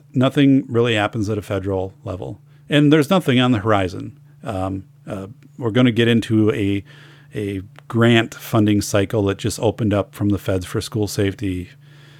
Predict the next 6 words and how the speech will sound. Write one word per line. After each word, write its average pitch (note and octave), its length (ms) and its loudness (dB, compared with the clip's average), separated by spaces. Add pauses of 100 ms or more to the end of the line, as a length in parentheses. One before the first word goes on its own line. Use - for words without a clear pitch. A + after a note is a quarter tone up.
(280)
and G2+ 200 0
just G#2 200 -4
what A#2 180 4
a, G2+ 320 2 (560)
what A2+ 540 -4
a G2+ 120 -2